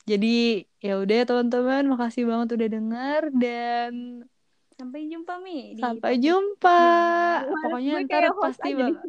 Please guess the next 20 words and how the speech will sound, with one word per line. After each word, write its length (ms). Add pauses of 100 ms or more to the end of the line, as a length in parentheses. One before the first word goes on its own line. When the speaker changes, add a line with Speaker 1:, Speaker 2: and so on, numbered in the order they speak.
(320)
Speaker 1:
eh 160
serius, 400 (320)
nanti 240
bakalan 640
lanjut 340
lagi 220
ya, 80
Nay, 180
kita. 380 (640)
Speaker 2:
Boleh, 240
Speaker 1:
Next 160
Speaker 2:
boleh, 160
Speaker 1:
kita 160
Speaker 2:
boleh. 100
Speaker 1:
lanjut 360 (260)
Speaker 2:
Tapi 80
Speaker 1:
ngebahas 160 (160)
Speaker 2:
bahasan 80
yang 160
lebih 0